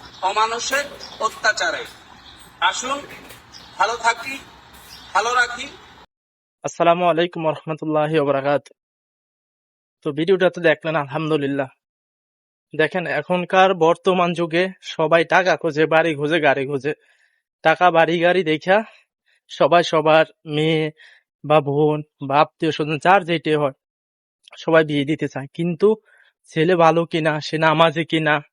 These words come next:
Speaker 2: সে কোনো খারাপ পথে আছে কিনা, সে গরিব হোক, এটা দেখে না। সবাই টাকা,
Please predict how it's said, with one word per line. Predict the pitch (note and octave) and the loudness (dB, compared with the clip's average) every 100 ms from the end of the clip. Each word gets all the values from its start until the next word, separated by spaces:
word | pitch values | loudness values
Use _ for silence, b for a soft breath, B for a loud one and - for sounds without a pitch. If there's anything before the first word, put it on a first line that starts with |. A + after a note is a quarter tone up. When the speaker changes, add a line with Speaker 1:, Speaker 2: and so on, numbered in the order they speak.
| b b b b _ - | b b b b _ -20
Speaker 2:
সে | - D#3+ | -2 0
কোনো | D#3+ D#3 | 0 0
খারাপ | E3 D#3 D3+ | 2 2 4
পথে | F3 F3 D#3 | 2 4 4
আছে | C#3+ D#3 | 2 -4
কিনা, | E3 D#3+ C#3+ C3+ B B _ _ _ _ _ _ - | -4 -2 -2 -4 B B _ _ _ _ _ _ -4
সে | - D3+ | 0 4
গরিব | F3 G3 F3 E3+ | 6 6 4 0
হোক, | D#3 - - B - | -2 -4 -20 B 0
এটা | D#3+ F3+ | 4 6
দেখে | E3+ C#3+ C#3+ | 4 2 -2
না। | B2 - | -6 -6
সবাই | D#3 D#3 D#3+ | -2 0 2
টাকা, | E3+ | 2